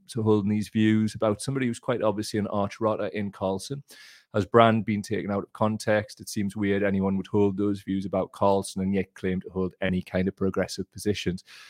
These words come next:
So this is the clip, just a little short one. This is from at Post Left Watch, and what their whole crack is, is highlighting and keeping receipts on post-left pundits and podcasters and the awful right-wing things they say. You know what it is, right?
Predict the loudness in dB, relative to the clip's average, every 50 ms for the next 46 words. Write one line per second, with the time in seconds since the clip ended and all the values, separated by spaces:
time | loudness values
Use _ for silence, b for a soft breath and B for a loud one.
0 | B B B B B B B B _ _ _ _ -6 2 6 8 8 8 8 6
1 | 2 -4 _ 0 2 2 2 2 -2 -4 -4 -6 -2 2 6 6 6 6 4 0
2 | -6 -12 -14 -12 -10 -6 -2 -2 0 0 -2 -4 -2 2 4 4 4 4 4 2
3 | 2 2 2 2 2 2 0 2 2 2 2 4 6 6 6 6 4 2 -2 -6
4 | _ _ _ 4 4 4 4 2 0 -6 -4 0 2 2 2 2 0 -4 -2 0
5 | 2 2 2 0 -4 -4 2 4 4 4 4 2 -6 -12 -14 -14 -6 -2 2 2
6 | 2 2 2 -2 -2 -6 -10 _ _ _ _ _ _ _ _ -4 2 4 4 6
7 | 6 6 4 6 6 6 4 4 2 2 4 4 4 4 2 2 0 2 2 0
8 | 0 -2 0 4 4 4 6 6 4 2 2 0 -4 -2 -2 -4 -2 0 -2 0
9 | 2 2 0 0 0 0 0 0 0 2 4 4 4 4 4 2 0 0 0 2
10 | 2 2 2 4 2 0 0 -2 -4 -4 0 2 2 2 0 2 2 2 2 2
11 | 0 -4 -2 -2 0 2 4 4 4 2 0 -2 0 2 0 0 0 -2 -2 -2
12 | -4 -2 -2 -2 -2 -2 -2 -2 -2 -2 -2 -2 0 0 0 0 0 B B B
13 | B B B B B B B B B B _ _ _ _ _ _ _ _ _ _
14 | _ -4 -2 0 2 4 4 4 4 4 4 4 4 4 2 0 2 2 0 0
15 | -2